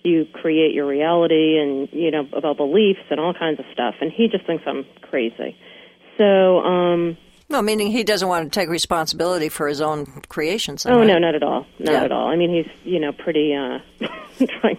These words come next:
Speaker 1: not to say too much. But,
Speaker 2: <laughs>
Speaker 1: yeah, I mean, just living a different life.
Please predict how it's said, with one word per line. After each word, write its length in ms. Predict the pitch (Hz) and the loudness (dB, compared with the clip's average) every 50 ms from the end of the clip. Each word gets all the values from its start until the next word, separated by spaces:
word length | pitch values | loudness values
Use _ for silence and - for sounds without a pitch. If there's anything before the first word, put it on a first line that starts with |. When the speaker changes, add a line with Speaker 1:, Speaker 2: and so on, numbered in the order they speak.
| - - | -2 -4
Speaker 1:
not 140 | 170 127 - | -4 -2 -2
to 120 | 147 113 - - | -2 -4 -2 -4
say 140 | 120 131 120 | -4 -4 -4
too 180 | - - 113 | -6 -8 -8
much. 280 | - - - - - - - | -6 -6 -8 -8 -10 -6 -2
But, 200 | - 180 160 123 - | 2 2 2 2 2
Speaker 2:
<laughs> 460 | 247 - - 440 440 - - - - | 0 2 2 0 0 0 -2 0 2
Speaker 1:
yeah, 160 | 349 349 233 | 4 4 4
I 80 | 180 190 | 6 6
mean, 140 | 214 220 | 6 4
just 140 | 220 220 233 | 4 4 4
living 320 | 208 220 220 202 202 196 190 | 4 4 6 6 4 4 2
a 40 | |
different 640 | 175 - - 196 185 180 - 170 165 156 151 - - | 0 0 2 2 2 2 2 0 -2 -2 -2 -2 -2
life. 360 | 147 147 139 117 - - | 0 0 0 0 -2 -2